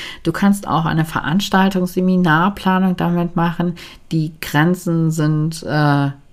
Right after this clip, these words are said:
sind ganz klein. Und ich zeig dir jetzt noch mal so ein paar Boards im Überblick, die ich noch mit meinen Kunden und Kundinnen führe. Wir schalten einfach noch mal um.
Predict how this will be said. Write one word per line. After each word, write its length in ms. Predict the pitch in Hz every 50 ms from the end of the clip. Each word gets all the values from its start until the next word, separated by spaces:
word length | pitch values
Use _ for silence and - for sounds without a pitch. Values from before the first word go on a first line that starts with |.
| - - - -
sind 340 | - - - 151 147 147 147 -
ganz 260 | 139 139 143 143 -
klein. 400 | - - 135 135 139 143 143 151
Und 100 | 151 147
ich 160 | 175 196 - -
zeig 240 | - 233 262 262 -
dir 80 | 240
jetzt 260 | 226 214 214 208 -
noch 160 | - 185 190 185
mal 480 | 180 170 180 180 170 175 170 175 175
so 80 | 175 165
ein 100 | 165 160
paar 260 | - - 180 175 175
Boards 320 | 170 165 147 156 165 160 -
im 180 | - 139 151
Überblick, 560 | 170 208 208 202 202 190 185 185 185 180 180 -
die 160 | - 165 180
ich 140 | 202 - -
noch 180 | 180 185 175
mit 140 | 175 170 165
meinen 260 | 165 160 151 147 156
Kunden 280 | - - 208 214 208 190
und 160 | 156 165 165
Kundinnen 420 | - 220 220 220 220 208 202 196
führe. 760 | 202 - - 180 180 185 180 180 180 175 175 175 175 180 175 - - - - - - - - - - -
Wir 160 | - - 247 240
schalten 360 | - - 202 202 202 202 175
einfach 340 | - 151 165 - 190 190 170
noch 200 | 165 160 151 165
mal 200 | 165 156 143 110
um. 220 | - 131 120 117